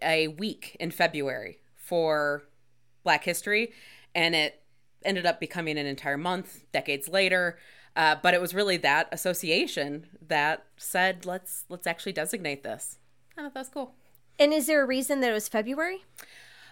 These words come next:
Speaker 1: Um, because of President Lincoln's birthday and Frederick Douglass's birthday.
Speaker 2: Mm.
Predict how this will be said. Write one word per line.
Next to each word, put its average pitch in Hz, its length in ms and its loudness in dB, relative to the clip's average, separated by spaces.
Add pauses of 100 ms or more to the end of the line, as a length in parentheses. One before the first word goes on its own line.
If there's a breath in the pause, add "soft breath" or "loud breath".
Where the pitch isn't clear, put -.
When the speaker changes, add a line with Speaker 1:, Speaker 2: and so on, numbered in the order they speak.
(140 loud breath)
Speaker 1:
Um, 220 380 4 (240)
because 220 400 0
of - 160 -4
President 208 400 -2
Lincoln's 247 260 -4
birthday 226 360 -2
and 160 120 -6
Frederick 151 360 -8
Douglass's 160 420 -6
birthday. - 380 -12 (560)
Speaker 2:
Mm. 226 960 -8